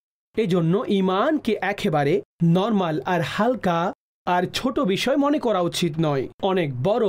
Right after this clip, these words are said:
মহান নিয়ামত যে আল্লাহ ঈমানের দৌলত দান করেছেন। আর এখানে আয়াতের মধ্যেও সর্বপ্রথম ইন্নাল মুসলিমিনা ওয়াল মুসলিমাত,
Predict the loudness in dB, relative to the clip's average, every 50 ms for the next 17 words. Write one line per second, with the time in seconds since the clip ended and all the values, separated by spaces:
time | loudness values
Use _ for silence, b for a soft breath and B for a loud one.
0 | 2 2 2 2 2 2 0 0 0 2 2 2 2 2 0 0 0 -2 -2 -6
1 | -12 -16 -16 -16 -18 -20 _ _ _ _ _ _ _ _ _ _ _ _ _ _
2 | _ _ -6 -4 -2 0 0 0 0 0 0 0 0 0 0 2 0 0 0 -2
3 | -4 -6 -2 0 2 2 2 2 2 2 2 2 2 2 2 2 2 2 0 2
4 | 2 2 2 2 2 0 0 2 2 0 0 -2 -2 -2 -2 0 0 0 2 2
5 | 0 0 2 2 2 2 2 2 0 0 0 0 0 2 2 0 0 0 -2 -4
6 | -8 -12 _ _ _ _ _ _ _ _ _ -6 -4 -2 -2 0 0 0 0 0
7 | -2 -2 -2 -2 -2 0 0 2 2 2 2 2 2 0 0 0 0 0 0 0
8 | 0 0 0 0 0 0 0 -2 -2 -2 0 2 4 4 4 4 2 2 2 0
9 | 0 -2 -2 0 0 2 2 2 2 2 2 2 2 2 0 0 0 0 0 2
10 | 2 2 2 2 2 0 0